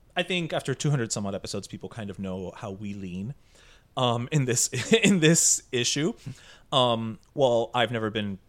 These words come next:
faced with that decision, so I can't speak to anybody. On a personal level, I don't know if I could go through with, you know, having a partner have an abortion, but I leave that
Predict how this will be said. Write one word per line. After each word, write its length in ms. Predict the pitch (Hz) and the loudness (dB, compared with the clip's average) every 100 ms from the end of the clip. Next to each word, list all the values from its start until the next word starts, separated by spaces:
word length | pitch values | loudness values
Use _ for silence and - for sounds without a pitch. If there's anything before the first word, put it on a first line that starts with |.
| - | -20
faced 400 | - 101 104 - | -10 -8 -8 -10
with 120 | 95 | -10
that 120 | 104 | -10
decision, 480 | - - 95 95 120 | -6 -4 -4 -4 -4
so 380 | 131 101 92 87 | -4 -2 -2 -4
I 60 | 98 | -8
can't 220 | - 98 | -12 -14
speak 160 | - 190 | -12 -8
to 60 | 160 | -6
anybody. 320 | 151 135 135 _ - _ _ - _ _ _ - | -4 -6 -8 _ -20 _ _ -20 _ _ _ 0
On 80 | |
a 60 | 185 | 0
personal 420 | - 208 - 214 | 0 0 0 0
level, 420 | 196 196 202 202 - | 0 2 2 0 -2
I 220 | 143 139 - | -4 -4 -6
don't 160 | 160 151 | -6 -4
know 80 | 156 | -2
if 80 | 151 | -4
I 60 | |
could 160 | 147 131 | -6 -6
go 160 | 117 | -6
through 380 | 110 - 92 98 | -6 -8 -8 -8
with, 340 | 104 120 - - _ | -8 -10 -12 -20 _
you 100 | 139 | -4
know, 200 | 107 92 - - 110 - - | -2 -2 -6 -20 -20 -20 -12
having 200 | - 113 | -6 -2
a 60 | 117 | -2
partner 420 | 120 107 110 107 - 147 - - | -2 -4 -4 -8 -12 -20 -16 -10
have 100 | 120 | -8
an 60 | |
abortion, 400 | 110 98 95 147 - - - - _ _ _ - | -6 -6 -6 -6 -8 -14 -20 -20 _ _ _ -2
but 100 | 175 147 | 2 4
I 40 | |
leave 180 | 143 160 | 4 2
that 260 | 165 - | 2 0